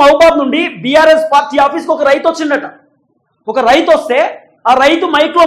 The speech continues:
మాట్లాడిండట, మాట్లాడితే ఆ వీడియోని కాస్త వీళ్ళు బీపు లేకుండా సోషల్ మీడియాలో పెట్టినారు. సరే, బీపు లేకుండా వీడియో సోషల్ మీడియా,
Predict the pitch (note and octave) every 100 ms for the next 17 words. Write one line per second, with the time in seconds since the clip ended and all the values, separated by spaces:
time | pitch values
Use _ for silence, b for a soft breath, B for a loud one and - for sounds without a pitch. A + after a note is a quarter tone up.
0 | D4 D#4 E4+ E4+ D#4+ A3 - - _ _
1 | _ _ _ _ - B3 E4 E4 E4 E4
2 | D#4 C4 E4 E4 D#4 D4 C#4+ C#4+ F#3+ B3
3 | E4 F4 E4 C#4+ C#4 C4 C4+ C4+ C4 C#4
4 | C4+ C4+ C4 B3+ B3 A#3 B3+ B3 - _
5 | _ _ _ C#4+ D4+ G3+ D#4+ F4 E4 D#4+
6 | D#4+ D#4 C#4+ D4 D4 C#4+ C#4+ C#4+ C#4+ C#4